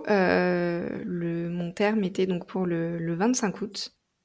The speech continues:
Et, euh, faut savoir que mon anniversaire est le douze, douze août. Et, euh, l'anniversaire du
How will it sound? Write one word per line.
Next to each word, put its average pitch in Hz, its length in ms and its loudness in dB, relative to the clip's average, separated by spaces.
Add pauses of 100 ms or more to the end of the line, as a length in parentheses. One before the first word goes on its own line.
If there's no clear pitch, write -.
Et, 233 420 8
euh, 175 520 0
faut 196 120 -8
savoir 196 280 0
que 208 60 -2
mon 185 80 2
anniversaire 185 720 0
est 185 100 2
le 175 120 6
douze, 190 400 -2 (280)
douze 214 200 0
août. 202 280 -4 (1300)
Et, 233 380 8
euh, 202 180 6
l'anniversaire 220 760 6
du 175 720 0